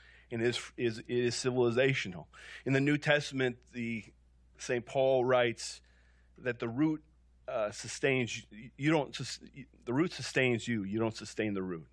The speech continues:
He's talking to Gentiles there, and I, I'm one. I'm, I'm have the opportunity now to know a lot of Jews.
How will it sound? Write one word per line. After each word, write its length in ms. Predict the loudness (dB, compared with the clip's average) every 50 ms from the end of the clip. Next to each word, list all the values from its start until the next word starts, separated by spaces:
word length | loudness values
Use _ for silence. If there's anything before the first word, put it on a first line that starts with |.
| -16 -10
He's 200 | -8 -8 -4 0
talking 340 | 2 2 2 2 0 -2 -4
to 120 | -4 -6
Gentiles 600 | -6 -4 -4 -4 -4 -6 -4 -4 -4 -4 -6 -12
there, 180 | -16 -18 -18 -18 _ _ -4
and 120 | 0 2 2
I, 280 | 2 2 2 2 2
I'm 100 | 2 2
one. 340 | 2 2 2 2 0 -4 -10 _ _ _ _ _ _ -20 -20 -20 -20 -20 -20 _ _ _ _ _ _ -2
I'm, 240 | -2 0 0 0 -2
I'm 360 | -2 0 0 0 0 -2 -6 -10 -8
have 240 | -2 0 0 0 0
the 100 | 0 0
opportunity 800 | 4 4 4 4 2 -4 -4 0 0 0 0 0 -2 -4 -4 -2
now 320 | 0 0 0 0 -2 -4 -8 -12 -10
to 240 | -8 -6 -6 -6 -8 -12 -16 _ -10
know 300 | -4 -2 0 2 2 2
a 40 | 0
lot 360 | 0 2 2 4 4 4 2
of 160 | -2 -8 -8
Jews. 400 | -14 -18 -18 -20 -20 -20 -20 -20